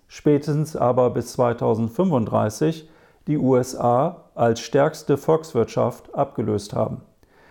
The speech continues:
Dennoch gibt es keine Pläne, die G sieben zur G acht zu erweitern und China einzubeziehen. Russland war vorübergehend Mitglied des selbstgeschaffenen Eliteclubs,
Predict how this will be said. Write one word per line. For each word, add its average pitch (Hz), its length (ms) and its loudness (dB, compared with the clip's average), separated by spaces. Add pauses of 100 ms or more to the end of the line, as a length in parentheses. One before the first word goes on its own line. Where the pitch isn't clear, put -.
(240)
Dennoch 131 580 0
gibt - 180 -4
es 123 140 -4
keine 156 340 0
Pläne, 131 680 0 (500)
die 143 160 2
G 131 160 4
sieben 143 640 0 (340)
zur 127 580 2
G 123 200 0
acht - 460 -4 (180)
zu - 240 0
erweitern 127 640 2
und 123 200 -2
China 131 420 0
einzubeziehen. 131 840 -6 (520)
Russland 160 640 2 (300)
war 139 120 4
vorübergehend 131 800 2
Mitglied 143 720 -2
des 110 160 2
selbstgeschaffenen 127 880 0
Eliteclubs, 139 840 -2